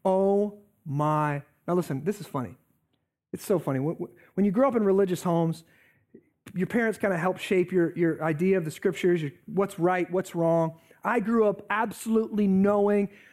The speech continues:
that saying God's name in vain was a sin and you should never do it. When I was in grade school, I remember going, <gasps> I'd be like, <gasps> somebody say, "Oh my God," I'd be like, <gasps> "Oh my Lord." Like, wait, what did I just do there?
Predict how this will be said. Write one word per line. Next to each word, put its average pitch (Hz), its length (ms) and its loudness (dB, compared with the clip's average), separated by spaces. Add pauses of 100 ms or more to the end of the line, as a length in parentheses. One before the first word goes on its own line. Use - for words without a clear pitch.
that 165 160 -2
saying 220 400 0
God's 196 320 0
name 196 220 2
in 180 100 0
vain 185 260 0
was 170 160 -2
a 147 60 -4
sin 202 380 0
and 170 100 0
you 156 60 -2
should 160 200 -2
never 208 280 2
do 196 240 4
it. 190 100 0 (200)
When 180 120 0
I 196 80 0
was 180 100 -2
in 185 100 2
grade 214 220 2
school, 214 140 0
I 208 60 2
remember 196 280 2
going, 370 540 0
<gasps> - 0 - (520)
I'd - 340 -6
be 208 80 2
like, 180 180 0 (160)
<gasps> - 140 -14
somebody 226 200 2
say, 214 160 -2
"Oh 254 140 2
my 240 100 2
God," 226 140 0
I'd 196 40 2
be 202 60 2
like, 180 140 2
<gasps> - 20 -2
"Oh 359 520 2
my 170 280 2
Lord." 320 760 2 (640)
Like, - 120 -8 (2250)
wait, 180 320 0 (140)
what 190 140 0
did 190 100 4
I 180 80 2
just 165 220 -6
do 175 140 2
there? 135 360 -2